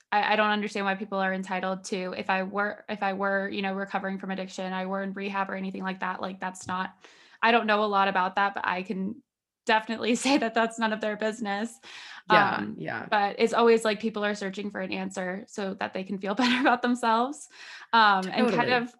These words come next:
Speaker 1: going into that, like, defensiveness, do you think that there are any, like, friendship related barriers or just, like, what are the barriers to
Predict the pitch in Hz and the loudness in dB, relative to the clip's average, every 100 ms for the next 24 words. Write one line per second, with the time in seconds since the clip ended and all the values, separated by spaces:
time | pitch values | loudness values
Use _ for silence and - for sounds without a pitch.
0 | 202 226 233 226 233 220 196 202 202 208 | 2 6 6 6 4 4 2 0 -4 -2
1 | 226 240 202 180 190 214 220 247 254 254 | -2 -2 -2 -2 -2 -6 -2 0 0 2
2 | 202 190 202 202 190 185 185 190 180 196 | 4 4 2 -2 -4 -6 -8 -12 -10 -8
3 | 190 190 185 - 175 180 175 180 175 175 | -8 -6 -6 -6 -6 -4 -4 -4 -6 -8
4 | 175 190 180 196 196 190 208 214 208 196 | -8 -8 -8 -8 -8 0 2 4 4 0
5 | 185 175 185 180 170 175 - - 175 175 | -2 -2 -2 -2 -4 -8 -8 -6 -4 -6